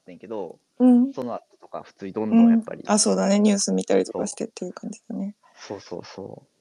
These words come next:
Speaker 2: そっか、そっか。
Speaker 1: めちゃくちゃ深刻な感じやったね。今だって、まだ続いてるんやもんね。
Speaker 2: いや、
Speaker 1: だって、
Speaker 2: まあ、深刻っていうか、
Speaker 1: 今日の朝とかも。
Speaker 2: そう、け-、結構な、そうそうそう、災害だったから、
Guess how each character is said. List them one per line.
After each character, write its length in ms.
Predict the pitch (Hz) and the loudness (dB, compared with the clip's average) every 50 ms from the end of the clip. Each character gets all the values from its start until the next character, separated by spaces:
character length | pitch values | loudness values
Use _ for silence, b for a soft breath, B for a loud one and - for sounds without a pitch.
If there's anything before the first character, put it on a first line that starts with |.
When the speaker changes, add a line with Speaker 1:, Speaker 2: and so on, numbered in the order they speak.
| _ _ _ _ _ | _ _ _ _ _
Speaker 2:
そ 100 | - - | -20 -20
っ 20 | _ _ | _ _
か、 100 | _ - | _ -18
そ 120 | - - | -18 -18
っ 40 | _ _ _ _ | _ _ _ _
か。 440 | - 160 160 156 156 156 - 87 87 | 0 2 4 4 4 2 2 0 0
Speaker 1:
め 40 | 92 | 0
ち 40 | 180 | 0
ゃ 40 | 175 | -2
く 80 | 170 | -4
ち 120 | - - 127 | -4 -4 -6
ゃ 60 | - - | -6 -4
深 300 | - - 143 151 156 147 | -2 2 4 4 4 6
刻 220 | - 139 - 139 | 6 4 4 4
な 120 | 101 95 | 0 0
感 180 | - 110 104 101 | -2 -4 -6 -4
じ 60 | 90 | -6
や 60 | 92 | -8
っ 20 | - | -8
た 80 | - | -6
ね。 180 | - - 104 - - - | -8 -8 -8 -10 -2 2
今 220 | 127 147 156 180 | 4 6 6 8
だ 120 | 190 240 277 | 8 8 6
っ 140 | 285 - _ | 4 4 _
て、 100 | 123 113 | -2 0
ま 140 | 120 156 | 0 0
だ 160 | 156 180 208 - _ | 0 -2 -2 -2 _
続 240 | - - 247 269 320 | -12 -8 -4 -4 -4
い 60 | 285 | -4
て 120 | - 254 240 | -4 -6 -6
る 280 | 226 226 220 196 - - | -6 -6 -8 -10 -12 -14
ん 40 | - | -16
や 120 | 202 185 - | -18 -16 0
も 60 | - | 4
ん 20 | |
ね。 60 | - 220 | 6 8
Speaker 2:
い 20 | |
や、 60 | 226 | 8
Speaker 1:
だ 20 | 240 | 8
っ 40 | 214 | 6
て、 40 | |
Speaker 2:
ま 60 | 208 208 | 6 4
あ、 60 | 226 | 2
深 200 | 226 - 233 240 | 2 0 -2 -2
刻 180 | 262 196 190 | 0 0 0
っ 40 | - | 0
て 80 | - - | 0 2
い 20 | |
う 40 | - | 2
か、 60 | 208 | 2
Speaker 1:
今 80 | 226 - | 2 0
日 40 | 220 | -2
の 60 | 208 | -2
朝 20 | 196 | -4
と 60 | - | -6
か 40 | - | -8
も。 60 | - | -8
Speaker 2:
そ 0 | |
う、 80 | - - | -10 -14
け-、 60 | - - - | -18 -20 -20
結 60 | _ | _
構 180 | - 214 214 202 | -2 0 0 2
な、 160 | 196 190 190 | 2 0 0
そ 180 | - - 202 190 | -2 -4 -6 -6
う 40 | |
そ 160 | 202 - 190 190 | -6 -8 -10 -10
う 60 | 190 | -10
そ 80 | 196 | -10
う、 40 | 190 | -10
災 240 | - - 202 196 185 | -6 -4 -2 0 4
害 140 | 190 196 196 | 4 6 6
だ 100 | 202 202 | 6 4
っ 60 | 208 | 2
た 100 | - 185 | -2 -2
か 120 | - 175 170 | 0 0 0
ら、 140 | 165 185 | 0 0